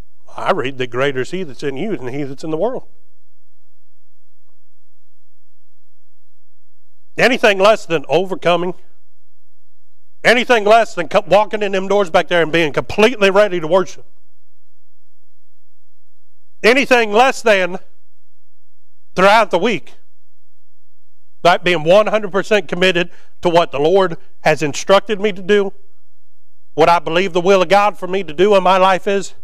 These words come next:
anything less than that, unacceptable in the eyes of God. 'Cause he promised to equip us, to enable us,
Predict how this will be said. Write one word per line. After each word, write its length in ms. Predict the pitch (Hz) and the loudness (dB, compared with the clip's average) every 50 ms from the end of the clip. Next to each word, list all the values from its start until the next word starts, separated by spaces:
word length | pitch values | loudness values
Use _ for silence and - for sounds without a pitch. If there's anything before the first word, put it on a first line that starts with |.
| - - - - - - - - - - - | -6 -6 -6 -6 -6 -8 -8 -6 -6 -2 0
anything 380 | 160 196 240 214 - 214 202 | 2 2 2 4 4 4 4
less 220 | 190 196 202 190 - | 6 4 4 4 2
than 80 | 180 | 2
that, 280 | 180 196 208 202 - - - | 2 2 2 0 -2 -2 0
unacceptable 640 | - 175 180 156 - - 220 208 - - 147 160 151 | 0 0 0 0 0 -2 -2 -2 -2 0 2 2 2
in 60 | 143 139 | 4 2
the 80 | 147 | 2
eyes 180 | 156 156 160 143 | 2 2 0 0
of 60 | 147 | 0
God. 280 | 165 214 214 175 - - - - - - - - - - - - - - - - - - - - - | 0 2 2 0 -2 -4 -8 -8 -8 -8 -6 -6 -6 -6 -6 -6 -6 -6 -6 -6 -6 -6 -6 -2 0
'Cause 140 | - 165 - | 0 2 2
he 120 | 208 220 | 2 2
promised 440 | - 208 208 196 190 196 180 - - | 4 4 2 2 2 0 -4 -4 -2
to 80 | 175 | -2
equip 340 | 143 117 - - 185 202 - | -2 -2 0 0 0 2 2
us, 260 | 247 262 - - - - - - - - - - - - - - - - - - - | 0 -2 -2 -4 -6 -6 -8 -8 -6 -6 -6 -6 -6 -6 -6 -6 -6 -6 -6 -4 0
to 140 | - 180 170 | 2 4 4
enable 400 | 151 147 170 220 269 180 156 143 | 6 6 4 4 4 2 2 2
us, 220 | 170 - - - | 0 -2 -4 -6